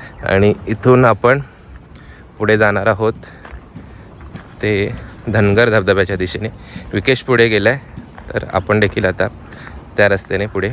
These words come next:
मार्गस्थ होऊया. धबधबा म्हणजे नक्की काय? तर धबधबा म्हणजे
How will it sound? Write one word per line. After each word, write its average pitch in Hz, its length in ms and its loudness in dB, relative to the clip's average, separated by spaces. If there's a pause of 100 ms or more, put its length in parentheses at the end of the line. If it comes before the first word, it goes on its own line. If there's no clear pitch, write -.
(160)
मार्गस्थ 92 420 0
होऊया. - 320 -10 (4000)
धबधबा 156 400 4
म्हणजे 202 260 2
नक्की 175 360 2
काय? 127 340 0 (420)
तर 156 340 8 (180)
धबधबा 175 420 4
म्हणजे 175 520 2